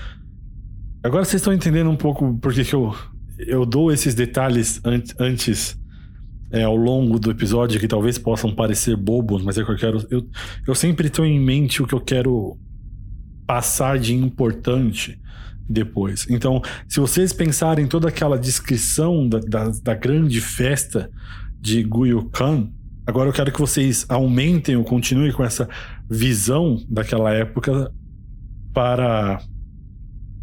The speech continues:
a festa que foi a coroação de Mong Khan. E como os mongóis são incrivelmente ricos nessa época, eles vão recebendo esses presentes e eles não pensam muito mais. Então todas as sedas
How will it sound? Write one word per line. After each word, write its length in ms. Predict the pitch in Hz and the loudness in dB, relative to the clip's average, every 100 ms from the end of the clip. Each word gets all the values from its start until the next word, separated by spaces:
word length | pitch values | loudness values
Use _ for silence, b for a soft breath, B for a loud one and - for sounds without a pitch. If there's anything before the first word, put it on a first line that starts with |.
| - - - - | -12 -12 -16 -6
a 120 | 113 | -4
festa 480 | - - 156 160 147 | -2 0 0 0 -2
que 120 | 135 | -2
foi 280 | 120 131 135 | 0 2 2
a 60 | |
coroação 640 | 135 139 127 127 - 113 110 B B B - | 2 2 2 2 2 0 0 B B B -6
de 180 | 107 123 | 0 2
Mong 420 | 117 110 110 110 | 4 4 4 2
Khan. 320 | - 98 92 - - - - | 0 -2 -4 -8 -16 -6 -2
E 80 | |
como 220 | 135 185 220 | 2 4 4
os 80 | |
mongóis 440 | 170 139 123 123 117 | 4 4 4 2 2
são 360 | - 113 101 | 0 0 2
incrivelmente 960 | 123 139 185 185 143 123 135 147 - 113 | 2 4 4 6 4 4 4 4 2 2
ricos 500 | 101 147 - - 98 | 2 2 0 -2 -2
nessa 280 | 98 - 98 | -2 0 2
época, 360 | 120 - - - B B B B B - - - | 0 -2 -6 -8 B B B B B -12 -14 -2
eles 1300 | 127 131 131 131 131 123 113 107 98 - - - - - - - - - - - - - - - - - | 2 4 4 4 4 4 4 2 0 -4 -4 -4 -6 -10 -12 -12 -14 -20 -18 -16 -14 -14 -12 -14 -8 0
vão 120 | 147 | 2
recebendo 600 | 170 165 165 131 156 170 | 4 4 2 2 4 4
esses 220 | 127 127 | 2 0
presentes 440 | - 123 117 147 - | 0 2 2 2 2
e 40 | |
eles 140 | 175 160 | 2 2
não 100 | 180 | 2
pensam 420 | 185 190 - 170 | 2 2 4 4
muito 380 | 143 127 113 110 | 4 4 2 2
mais. 320 | 104 98 95 | 2 2 0
Então 240 | 113 147 | 0 0
todas 280 | 127 175 160 | 2 2 2
as 120 | 143 | 2
sedas 540 | - - 156 123 104 | 0 2 2 2 0